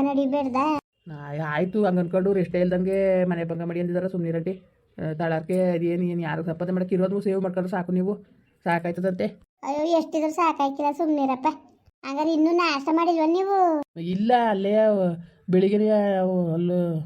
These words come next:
Speaker 2: ಮಟನ್ ಅಂಗಡಿಗೆ ಫೋನ್ ಮಾಡಿ "ತಗೊಂಡೋಗಿ ಮಟನ್ ಕೊಡಿ" ಅಂತ ಅಂದ್ಬಿಟ್ಟು, ಒಂದು ಯಾರು ಜಾಸ್ತಿ ಯಾರು ಇಲ್ವಲ್ಲ, ನಾವ್ ನಾವೇ ಅಲ್ವಾ? ನಾನು ಹಂಗೊಂದು ಹತ್ತು ಕೆ ಜಿ ಮಟನ್ ತಗೊಳ್ಳೋದು ಅನ್ಕೊಂಡೆ, ಬೇಡ ಅಂದ್ಬಿಟ್ಟು, "ಅವನೇ ಒಂದು ಐದು ಕೆ ಜಿ ಮಟನ್ನು, ಐದು ಕೆ ಜಿ ಚಿಕನ್ ತಗೋಬಾ" ಅಂತ ಅಂದಿತ್ತ.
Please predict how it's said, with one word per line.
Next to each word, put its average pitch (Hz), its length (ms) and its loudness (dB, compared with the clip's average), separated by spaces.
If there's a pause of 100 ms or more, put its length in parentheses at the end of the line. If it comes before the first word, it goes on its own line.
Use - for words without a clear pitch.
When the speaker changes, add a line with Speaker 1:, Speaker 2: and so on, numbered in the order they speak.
Speaker 2:
ಮಟನ್ 170 220 0
ಅಂಗಡಿಗೆ 185 280 2
ಫೋನ್ 180 200 2
ಮಾಡಿ 185 480 0 (200)
"ತಗೊಂಡೋಗಿ 180 280 0
ಮಟನ್ 175 240 0
ಕೊಡಿ" 180 200 0
ಅಂತ 180 120 0
ಅಂದ್ಬಿಟ್ಟು, 185 320 0 (720)
ಒಂದು 170 400 2
ಯಾರು 160 260 0
ಜಾಸ್ತಿ 180 280 -2
ಯಾರು 165 200 0
ಇಲ್ವಲ್ಲ, 175 240 0
ನಾವ್ 156 120 -2
ನಾವೇ 156 160 0
ಅಲ್ವಾ? 180 440 0 (260)
ನಾನು 175 180 2
ಹಂಗೊಂದು 185 280 2
ಹತ್ತು 185 120 -4
ಕೆ 180 80 0
ಜಿ 190 60 0
ಮಟನ್ 180 200 -2
ತಗೊಳ್ಳೋದು 175 280 0
ಅನ್ಕೊಂಡೆ, 180 340 2
ಬೇಡ 170 240 0
ಅಂದ್ಬಿಟ್ಟು, 180 540 -2 (440)
"ಅವನೇ 170 300 2
ಒಂದು 180 160 4
ಐದು 170 140 0
ಕೆ 175 80 -2
ಜಿ 185 80 0
ಮಟನ್ನು, 180 320 0
ಐದು 180 80 0
ಕೆ 175 120 -2
ಜಿ 165 60 -4
ಚಿಕನ್ 175 200 -2
ತಗೋಬಾ" 160 260 0
ಅಂತ 165 280 -2
ಅಂದಿತ್ತ. 170 380 -2